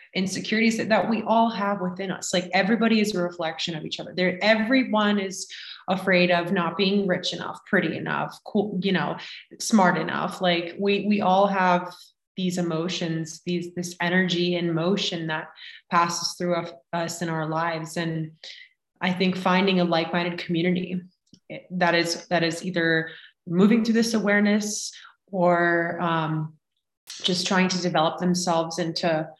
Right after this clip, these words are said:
deconditioning those parts of themselves is, is very important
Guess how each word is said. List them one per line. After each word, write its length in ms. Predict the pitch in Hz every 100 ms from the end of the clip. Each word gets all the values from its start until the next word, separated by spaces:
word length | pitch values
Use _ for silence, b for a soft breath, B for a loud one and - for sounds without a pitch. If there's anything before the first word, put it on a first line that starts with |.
| B B _ 180
deconditioning 760 | 196 202 190 185 180 - 170
those 160 | 165 165
parts 380 | - 165 165 -
of 80 | 165
themselves 480 | 180 180 170 170
is, 180 | 185 175
is 460 | 180 175 - 165 -
very 260 | 175 170
important 680 | 170 175 - 180 - 170 170